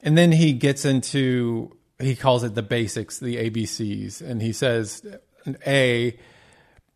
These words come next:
this, the writer of this article, this, it says, A, affirm, let's affirm God's design.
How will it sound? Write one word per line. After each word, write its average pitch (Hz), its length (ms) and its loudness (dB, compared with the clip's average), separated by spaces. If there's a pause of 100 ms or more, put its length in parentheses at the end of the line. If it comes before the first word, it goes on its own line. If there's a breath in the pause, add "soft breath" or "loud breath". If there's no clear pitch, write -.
(400)
this, 123 200 0
the 127 120 0
writer 123 220 4
of 117 100 0
this 107 160 -4
article, 110 300 0
this, 104 200 -4
it 113 200 -4
says, 123 480 -2
A, 147 320 4
affirm, 147 540 0
let's 135 180 0
affirm 127 480 0
God's 110 400 -2
design. 107 580 -8